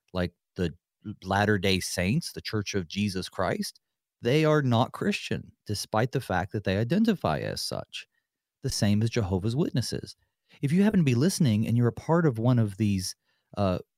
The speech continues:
church, so-called church bodies, you know, I'm not here to,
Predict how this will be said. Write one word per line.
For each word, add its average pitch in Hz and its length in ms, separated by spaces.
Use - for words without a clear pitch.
church, 180 280
so-called 117 380
church - 300
bodies, 80 420
you 180 80
know, 147 160
I'm 160 160
not 175 160
here 120 320
to, 92 300